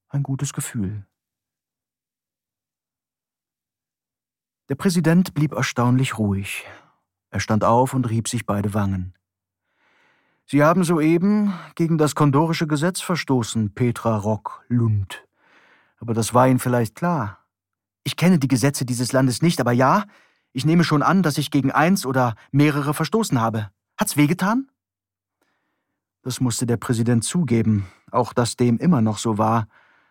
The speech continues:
Doch da er sich rühmte, zivilisiert zu sein, wollte er es ihr nicht mit gleicher Münze heimzahlen. Frau oder Fräulein Rocklund sollte vor Gericht gestellt und nach rein rechtsstaatlichen Prinzipien verurteilt werden.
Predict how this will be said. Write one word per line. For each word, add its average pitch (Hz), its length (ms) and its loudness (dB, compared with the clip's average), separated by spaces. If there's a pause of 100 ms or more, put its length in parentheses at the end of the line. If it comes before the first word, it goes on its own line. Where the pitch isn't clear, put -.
(360)
Doch 143 100 -4
da 160 160 2
er 160 60 2
sich 135 240 -4
rühmte, 151 400 2
zivilisiert 123 640 0
zu 143 140 -4
sein, 143 480 0 (120)
wollte 123 340 0
er 107 260 -4
es 110 140 -6
ihr 117 180 0
nicht 120 320 0
mit 113 160 -2
gleicher 110 340 0
Münze 110 380 2
heimzahlen. 101 600 -2 (360)
Frau 135 540 2 (280)
oder 95 300 -10
Fräulein 117 600 0
Rocklund 131 880 -2 (480)
sollte 117 260 -2
vor 110 160 0
Gericht 117 320 0
gestellt 175 460 0
und 143 160 -4
nach 135 240 0
rein 135 200 2
rechtsstaatlichen 135 1080 -4
Prinzipien 113 500 -2
verurteilt 107 500 -8
werden. - 380 -18